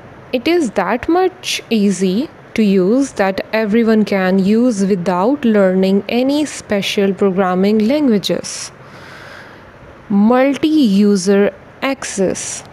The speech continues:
Because of digital online data, multiple users have access to use from different places as well.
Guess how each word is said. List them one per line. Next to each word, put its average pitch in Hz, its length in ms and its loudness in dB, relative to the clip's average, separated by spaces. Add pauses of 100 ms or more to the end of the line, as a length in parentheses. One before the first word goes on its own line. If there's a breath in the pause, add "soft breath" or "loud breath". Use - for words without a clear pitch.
(1300 loud breath)
Because 247 340 0
of 185 240 0
digital 302 680 0 (340)
online 285 580 2
data, 196 540 0 (420 loud breath)
multiple 320 760 2
users 208 720 2
have 208 240 0
access 208 600 -2
to 233 120 -2
use 226 520 2
from 196 340 0
different 202 480 -2
places 262 480 0
as 175 280 -4
well. - 180 -2